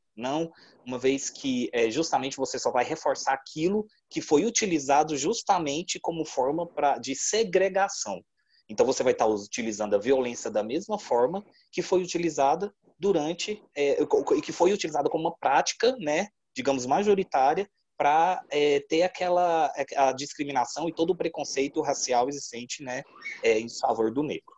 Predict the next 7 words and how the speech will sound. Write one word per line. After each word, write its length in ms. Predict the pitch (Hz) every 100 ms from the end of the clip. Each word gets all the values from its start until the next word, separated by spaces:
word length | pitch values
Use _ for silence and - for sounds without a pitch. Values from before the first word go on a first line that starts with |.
| 113
Então, 320 | 107 117 135
eu 60 |
não 140 | 139 151
concordo, 640 | 160 - - 107 147 165 _ -
não 140 | 120
tem 240 | - 113 110
que, 380 | - 107 95